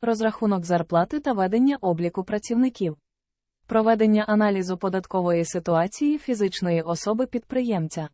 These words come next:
інші послуги. Ми працюємо з фізичною особою-підприємцем всіх трьох груп єдиного податку та на загальній системі.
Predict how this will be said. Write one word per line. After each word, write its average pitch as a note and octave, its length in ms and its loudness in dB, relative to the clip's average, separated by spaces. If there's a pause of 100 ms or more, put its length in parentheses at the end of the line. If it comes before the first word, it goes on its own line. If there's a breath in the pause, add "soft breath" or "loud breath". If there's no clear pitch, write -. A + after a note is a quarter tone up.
(300)
інші A3+ 380 2
послуги. E3+ 680 -4 (680)
Ми G#3+ 160 4
працюємо A3+ 560 2
з G3+ 60 -6
фізичною G#3+ 640 0
особою-підприємцем F#3+ 1200 -2
всіх F#3 280 -6
трьох F#3 220 -4
груп F3+ 280 -6
єдиного E3 500 0
податку F3 640 -2
та G3 120 0
на C4 140 2
загальній F3+ 520 -2
системі. F#3 580 -4